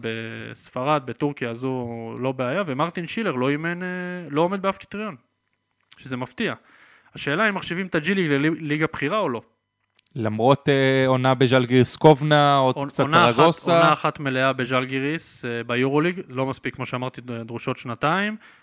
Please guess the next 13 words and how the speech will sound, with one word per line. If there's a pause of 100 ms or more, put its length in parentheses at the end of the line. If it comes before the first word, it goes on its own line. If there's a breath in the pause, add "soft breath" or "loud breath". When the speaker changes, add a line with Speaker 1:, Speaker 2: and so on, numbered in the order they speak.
(120)
Speaker 1:
עונה
בליטא
ועונה
בסרגוסה,
זה
שתי
עונות
בכדורסל
האירופי,
לא
מספיק,
רצו
ארבע.